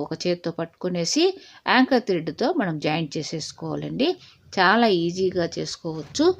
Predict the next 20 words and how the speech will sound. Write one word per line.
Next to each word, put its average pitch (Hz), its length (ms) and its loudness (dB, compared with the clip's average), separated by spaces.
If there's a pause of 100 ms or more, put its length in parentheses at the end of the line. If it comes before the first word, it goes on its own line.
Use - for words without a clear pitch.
(380)
ఓల్డ్ 262 260 6
శారీస్ 240 500 2
రీయూజ్ 185 420 0
ఐడియాస్ 160 460 -2 (140)
చాలా 170 320 2
వరకు 180 280 0
ఉన్నాయి 165 260 -2
కదండి 165 400 -6
మన 156 240 -4
ఛానల్లో. 170 480 -2 (400)
తప్పకుండా 160 680 -2 (1300)
మన 190 160 0
ఛానల్లో 165 640 0 (520)
ఉండే 165 300 2 (460)
వీడియోస్ 208 400 6
అన్నీ 156 200 -6
కూడా 156 300 -8
సెర్చ్ 165 380 -6
చేయండి. 156 500 0 (640)
అదేవిధంగా 175 680 4